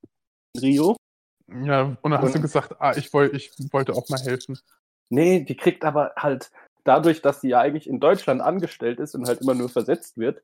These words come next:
Speaker 1: kriegt die halt Gefahrenzulage und schieß mich tot, was für Gelder und auch Wohnungsgeld. Und die hat eine Wohnung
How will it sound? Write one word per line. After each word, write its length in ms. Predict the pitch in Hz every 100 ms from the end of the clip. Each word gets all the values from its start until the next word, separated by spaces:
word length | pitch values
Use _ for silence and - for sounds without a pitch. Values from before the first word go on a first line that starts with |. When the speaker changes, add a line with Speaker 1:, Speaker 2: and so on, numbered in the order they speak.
| _ _ - - _ -
Speaker 1:
kriegt 240 | - 151
die 120 | 165 147
halt 380 | 147 - - -
Gefahrenzulage 920 | - 143 156 175 175 139 131 135 -
und 200 | 110 135
schieß 340 | - 202 202
mich 160 | 165 151
tot, 220 | - 170 -
was 200 | 151 -
für 160 | 147
Gelder 400 | 127 165 170 123
und 160 | 127 131
auch 200 | 131 -
Wohnungsgeld. 800 | 135 156 185 147 104 - 110 127
Und 160 | 117 117
die 100 | 123
hat 220 | 139 -
eine 300 | 123 113 113
Wohnung 420 | 143 170 120 127